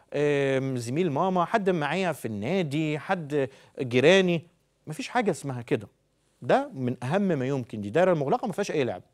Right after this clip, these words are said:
هنيجي كمان نقطة مهمة، وهي لازم في حدود آمنة. الحدود آمنة دي على طول دراع الطفل، بس طبعا مش دراع زي دراع أنا ده اللي، لا، دراع الطفل ممكن يكون مثلا قد شبر كده، مثلا أربعين سنتي ولا خمسين سنتي.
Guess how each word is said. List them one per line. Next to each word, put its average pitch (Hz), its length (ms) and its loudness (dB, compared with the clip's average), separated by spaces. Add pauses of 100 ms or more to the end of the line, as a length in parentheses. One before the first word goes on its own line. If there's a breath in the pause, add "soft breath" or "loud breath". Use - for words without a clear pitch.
(380 soft breath)
هنيجي 220 280 0
كمان 196 320 2
نقطة 277 380 0
مهمة، 180 420 -2 (300 soft breath)
وهي 208 400 6 (1600 soft breath)
لازم 220 440 8 (1000)
في 226 320 -2
حدود 190 420 0
آمنة. 147 500 2
الحدود 165 420 0
آمنة 190 300 4
دي 196 160 2
على 151 240 4
طول 202 200 0
دراع 175 320 6
الطفل، 123 380 0
بس 131 200 0
طبعا 160 220 4
مش 127 180 -2
دراع 156 180 6
زي 135 180 4
دراع 151 240 2
أنا 156 120 0
ده 151 140 2
اللي، 117 440 -2 (160)
لا، - 160 0 (560)
دراع 175 260 4
الطفل - 440 -2 (160)
ممكن 220 200 -4
يكون 190 180 0
مثلا 165 360 2
قد 120 160 -2
شبر 156 280 2
كده، 165 220 0
مثلا 156 240 -2
أربعين 127 280 -2
سنتي 156 280 -2
ولا 107 120 -6
خمسين 127 320 -8
سنتي. 196 300 -4